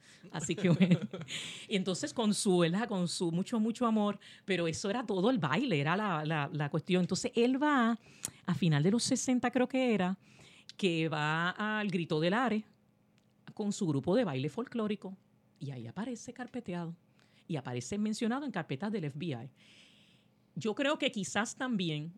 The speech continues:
Speaker 1: en el caso de las carpetas del F B I, puede haber sido, este, una confusión que con, esto, con el otro Walter, Walter, este, que había un actor, Walter Mercado, no, espérate,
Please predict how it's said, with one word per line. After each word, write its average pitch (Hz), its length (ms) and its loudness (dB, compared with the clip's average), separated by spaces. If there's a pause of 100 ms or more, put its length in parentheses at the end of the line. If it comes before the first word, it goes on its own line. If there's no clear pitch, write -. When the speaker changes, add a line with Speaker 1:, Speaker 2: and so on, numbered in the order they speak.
Speaker 1:
en 170 120 -4
el 156 100 -6
caso 151 260 -6
de 202 60 -4
las 214 80 -8
carpetas 214 380 -6
del 202 120 -4
F 220 140 -6
B 226 100 -2
I, 226 40 -6
puede 180 220 -2
haber 180 180 -2
sido, 196 720 -2
este, 180 1000 0
una 185 200 0
confusión 208 640 0
que 185 180 0
con, 160 180 -2
esto, 196 380 -2
con 180 180 -4
el 160 80 -2
otro 175 180 0
Walter, 214 460 0
Walter, 170 600 -4
este, 160 800 -8
que - 60 -12
había 156 160 -6
un 185 80 -4
actor, 190 380 -8 (280)
Walter 165 300 -4
Mercado, 170 380 -4
no, 165 100 -12
espérate, 135 400 -14